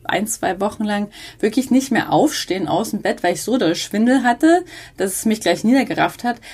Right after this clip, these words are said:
aber einfach nur, ich hab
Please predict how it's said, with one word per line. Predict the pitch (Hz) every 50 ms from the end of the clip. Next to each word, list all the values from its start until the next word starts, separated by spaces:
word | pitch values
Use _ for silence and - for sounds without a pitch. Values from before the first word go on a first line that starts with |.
| - _
aber | 175 - -
einfach | 151 170 196 208 - 247 247 247 - -
nur, | 208 220 233 247 262 269 277 269 - - - _ _ _ _ _ - - - 165 160
ich | - - 208
hab | 208 - -